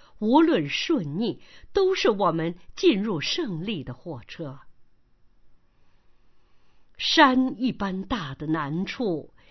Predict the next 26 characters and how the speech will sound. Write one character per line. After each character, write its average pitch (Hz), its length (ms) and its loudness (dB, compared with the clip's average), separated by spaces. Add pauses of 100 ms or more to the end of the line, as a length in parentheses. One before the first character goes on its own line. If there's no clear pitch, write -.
也 233 260 2
可 190 320 -4
以 214 320 2
做 170 300 2
我 160 220 -2
们 131 200 -6
的 180 100 -6
火 147 300 -10
车， 147 320 -10 (880)
只 269 160 4
需 320 140 0
要 403 80 4
我 285 160 2
们 233 260 0
看 233 320 -2
它 208 260 0 (140)
是 - 240 0
我 202 300 4
们 160 260 -2
的 339 140 2
火 156 280 -8
车。 156 360 -6 (1000)
反 226 320 4
而 214 80 2
言 214 320 0
之， 339 280 -2